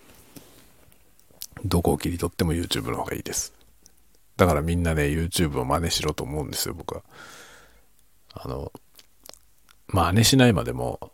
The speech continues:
どうなってるのか見て参考ぐらいにはしろよって思うんですよね。でも、あのビジネスモデルできる会社ないんだろうね、きっとね。しょうがないよね。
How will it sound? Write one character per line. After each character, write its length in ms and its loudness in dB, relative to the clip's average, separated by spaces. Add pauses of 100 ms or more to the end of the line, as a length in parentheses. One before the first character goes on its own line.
(140)
ど 180 6
う 40 8
な 100 4
っ 40 -8
て 120 -4
る 80 0
の 100 -4
か 120 0
見 160 -2
て 160 0
参 280 0
考 180 2
ぐ 100 4
ら 80 4
い 20 -2
に 60 -6
は 60 -6
し 160 -2
ろ 100 2
よ 140 -2
っ 40 -14
て 140 -8
思 180 -8
う 20 -12
ん 60 -12
で 60 -10
す 100 -8
よ 100 -8
ね。 300 -8 (2750)
で 80 0
も、 100 2
あ 60 0
の 100 2
ビ 120 6
ジ 100 2
ネ 80 4
ス 120 0
モ 100 4
デ 100 2
ル 80 -4
で 100 -2
き 120 -2
る 120 0
会 180 -2
社 100 -4
な 120 4
い 60 8
ん 40 2
だ 80 2
ろ 100 -2
う 20 -8
ね、 80 -6
き 100 -6
っ 80 -18
と 100 -4
ね。 160 -6 (3500)
し 160 -4
ょ 80 0
う 40 -2
が 60 -4
な 60 -4
い 20 -6
よ 100 -8
ね。 120 -14